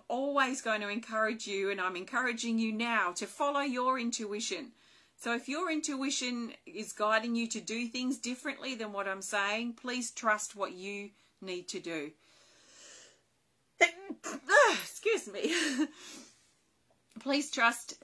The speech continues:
um, in your intuition above you trusting mine. My job is to trust my intuition. Your job is to trust your intuition. And then we should be able to meet somewhere in the middle.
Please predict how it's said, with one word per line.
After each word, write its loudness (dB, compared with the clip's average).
um, 4
in -4
your 0
intuition -2
above 6
you 0
trusting 0
mine. 2
My 4
job 2
is -4
to -2
trust 2
my 0
intuition. -2
Your 4
job 4
is 0
to -4
trust -2
your 0
intuition. -6
And -6
then -4
we -2
should -4
be -2
able 4
to 0
meet -4
somewhere -4
in -10
the -10
middle. -10